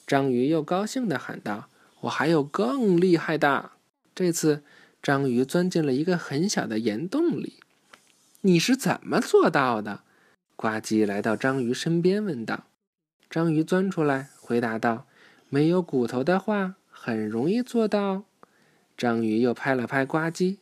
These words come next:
问道，“你是怎么找到我的？”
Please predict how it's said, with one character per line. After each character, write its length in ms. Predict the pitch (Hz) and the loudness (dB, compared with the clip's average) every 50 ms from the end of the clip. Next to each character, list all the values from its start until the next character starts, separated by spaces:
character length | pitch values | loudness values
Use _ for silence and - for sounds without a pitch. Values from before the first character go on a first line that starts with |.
| _ | _
问 200 | - 135 117 117 | -6 -4 -2 -2
道 240 | 113 113 107 104 - - _ _ _ _ _ _ _ _ _ - | -2 -2 -4 -4 -8 -14 _ _ _ _ _ _ _ _ _ -10
，“你 140 | 127 131 | -8 -6
是 160 | 135 - 208 214 | -4 -2 -2 0
怎 160 | - 151 131 | 0 0 0
么 140 | 151 196 285 | 0 -2 -2
找 200 | - 262 180 165 | 0 0 0 2
到 180 | 160 160 160 | 2 0 0
我 160 | 151 139 131 | 0 0 -2
的？” 200 | 123 135 143 165 | -2 -2 -4 -4